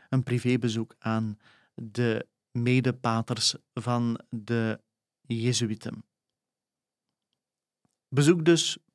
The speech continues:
privé aan de leden van de Orde der Augustijnen in het Algemeen Huis van de Orde in Annaba, gevolgd door de heilige mis om vijftien uur dertig.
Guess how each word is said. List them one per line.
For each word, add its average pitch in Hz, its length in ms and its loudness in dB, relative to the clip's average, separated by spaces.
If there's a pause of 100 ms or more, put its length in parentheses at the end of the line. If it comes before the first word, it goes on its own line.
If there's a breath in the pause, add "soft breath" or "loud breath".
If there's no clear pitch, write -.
(100)
privé 135 440 4 (100)
aan 127 300 2
de 120 120 0
leden 117 600 0
van 110 580 -2
de 110 500 -2 (120)
Orde 127 320 2
der 113 180 -2
Augustijnen 107 800 -4 (340 loud breath)
in 123 140 0
het 113 120 -4
Algemeen 117 460 0
Huis 107 420 -2
van 123 260 -2
de 113 100 -2
Orde 110 440 -4 (100)
in 104 300 -6 (120)
Annaba, 110 480 0 (580 loud breath)
gevolgd 165 600 2
door 135 340 2
de 120 80 -6
heilige 110 380 -4
mis 147 340 -2
om 117 300 -2
vijftien 113 680 -4
uur 104 280 -4 (240)
dertig. - 680 -12